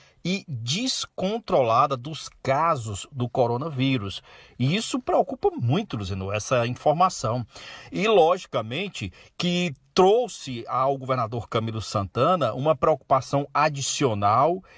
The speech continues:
e, eu diria, responsável que o levou a esta decisão de prorrogar até o dia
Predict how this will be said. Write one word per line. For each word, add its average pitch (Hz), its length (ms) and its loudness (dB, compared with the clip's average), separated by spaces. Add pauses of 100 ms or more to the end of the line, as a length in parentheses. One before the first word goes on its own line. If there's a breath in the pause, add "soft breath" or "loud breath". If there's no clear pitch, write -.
(140 loud breath)
e, 151 100 2
eu 160 100 4
diria, 143 320 2
responsável 156 1400 2
que 170 120 -4
o 170 140 -2
levou 147 440 2
a 143 100 6
esta 147 340 -4
decisão 143 580 0
de 175 100 -8
prorrogar 143 440 2
até 147 180 0
o 160 100 -2
dia 180 280 0